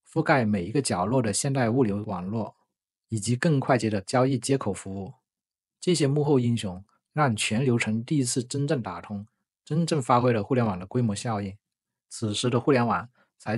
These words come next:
终于兑现了死去的第一世对于电子商务的承诺。你现在倒回视频的开头，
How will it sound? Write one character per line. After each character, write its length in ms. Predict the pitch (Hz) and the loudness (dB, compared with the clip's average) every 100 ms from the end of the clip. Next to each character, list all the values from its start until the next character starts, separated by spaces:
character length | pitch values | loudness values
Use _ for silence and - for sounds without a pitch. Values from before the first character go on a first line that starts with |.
| - | -4
终 240 | - 165 165 | -2 0 2
于 140 | 147 | 0
兑 260 | 123 160 131 | 2 2 2
现 180 | 147 123 | 2 0
了 120 | 101 | 0
死 260 | - - | 0 -2
去 160 | 92 139 | 0 2
的 100 | 110 | 2
第 160 | 139 120 | 2 0
一 60 | |
世 300 | 113 127 110 | 0 0 0
对 180 | - 123 | 2 2
于 80 | 113 | 2
电 240 | - 131 | 0 -2
子 100 | 98 | -2
商 240 | - 113 120 | -2 -2 -2
务 120 | 110 | -2
的 60 | |
承 280 | 92 - 90 | -4 -8 -6
诺。 300 | 104 92 _ _ _ _ _ - _ _ - _ _ _ _ _ _ _ _ _ _ _ _ _ _ _ _ _ _ _ _ _ | -6 -8 _ _ _ _ _ -20 _ _ -20 _ _ _ _ _ _ _ _ _ _ _ _ _ _ _ _ _ _ _ _ _
你 140 | 127 117 | 0 2
现 120 | 165 | 2
在 120 | 160 | 2
倒 180 | 165 139 | 2 2
回 100 | 117 | 2
视 160 | - | 0
频 140 | 135 110 | 0 0
的 80 | 104 | 0
开 240 | - 127 | -2 -2
头， 320 | - 90 95 | -2 -8 -10